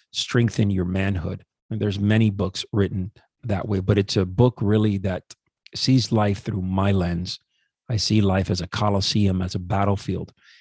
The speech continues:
and it's kind of part biography, um, but I go into very deep, uh, research,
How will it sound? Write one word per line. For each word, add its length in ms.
and 280
it's 200
kind 220
of 120
part 300
biography, 800
um, 480
but 140
I 80
go 220
into 460
very 420
deep, 480
uh, 240
research, 600